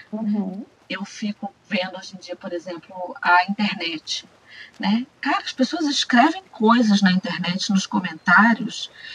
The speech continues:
Speaker 2: que eu digo, "Gente, eu não teria coragem de dizer isso pra um bicho de pelúcia que não tem vida, que fará pra uma outra pessoa",
Speaker 1: <laughs>
Speaker 2: né?
Speaker 1: Sim.
Speaker 2: Mas eu fico pensando isso. Então, você se coloca por trás de um lugar, né, de uma, de uma tela,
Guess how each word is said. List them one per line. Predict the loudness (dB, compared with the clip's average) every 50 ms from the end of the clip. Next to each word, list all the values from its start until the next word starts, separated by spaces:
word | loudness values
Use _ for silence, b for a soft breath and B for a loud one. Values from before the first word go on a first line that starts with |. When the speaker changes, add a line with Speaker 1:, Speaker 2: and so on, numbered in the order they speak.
| B B B
Speaker 2:
que | 0
eu | 2 4
digo, | 4 4 4 4
"Gente, | 4 6 6 4 4 2 0
eu | 0
não | 2 2 2
teria | 4 4 4 4 2
coragem | 2 2 4 6 6 6 6 6 6
de | 4 4 4
dizer | 4 4 4 4 6 4 4 6
isso | 6 6 6 4 4 2 -2 -2 0 2 0 0 B B B B B B _
pra | 2 4
um | 6 6
bicho | 8 8 6 6 4 0
de | -2 -2
pelúcia | -2 -4 -2 0 2 2 2 0 -2 -4 -6
que | -2 2 4
não | 4 4
tem | 4 2 0 0 0
vida, | 0 2 2 4 2 2 0 0 0
que | 0 -2 2
fará | 6 6 8 8 8 8 6 4
pra | 2 2
uma | 2 2 2
outra | 2 -2 -8 -12 -8
pessoa", | -6 -6 -6 -4 -4 -4 -2 -2 -2 -2 -4 -4 -4 _ -2
Speaker 1:
<laughs> | 0 0 2 2 2 2 2 2 2 0 0 -2 -2 0 4
Speaker 2:
né? | 4 6 6 4 2 _ B B B B B B
Speaker 1:
Sim. | B 0 0 0 0 0 2
Speaker 2:
Mas | 4 6 6 6 4
eu | 0 0
fico | -2 -4 -2
pensando | 0 0 0 2 0 -2 -4 -4 -2 0
isso. | 2 2 2 2 -2 -18 _ _ _ -20 -20 _ _
Então, | -2 2 2 2 2 0 -2 -2
você | 0 0 0 0 -2 -2
se | -2 -4 -6
coloca | -2 0 2 2 2 2 2 2 4 2 2 2 0 -2
por | -2 -2 -2 -4 -4 -6
trás | -2 4 6 8 8 8 8 6 4 2 0 0
de | 2 2 2
um | 2 2
lugar, | 0 -2 0 4 4 6 6 6 4 0 0 -2
né, | 0 2 2 2 2
de | 2 2
uma, | 2 2 2
de | 0 0 0
uma | 4 4 2
tela, | 2 _ 2 2 4 4 4 2 2 0 -2